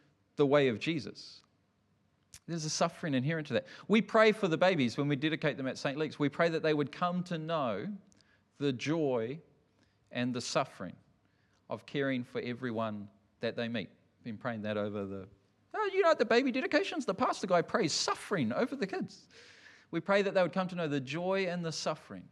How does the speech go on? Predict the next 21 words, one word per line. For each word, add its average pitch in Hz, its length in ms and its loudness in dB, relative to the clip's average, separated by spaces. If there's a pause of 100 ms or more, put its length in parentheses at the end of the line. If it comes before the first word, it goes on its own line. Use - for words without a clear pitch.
(520)
of 120 180 -8
caring 147 380 -6
for 131 160 -6
everyone 127 840 -4
that 117 180 -6
they 117 120 -6
meet. 120 340 -12 (1120)
There's 143 160 -4
a - 20 -8
certain 160 300 -4
suffering 139 440 -6
that 127 160 -6
comes 143 220 -6
from 127 280 -6
walking 143 400 -2
and 110 120 -2
following 127 640 2 (400)
the 131 80 0
way 127 220 4
of 107 100 -2
Jesus. - 640 -8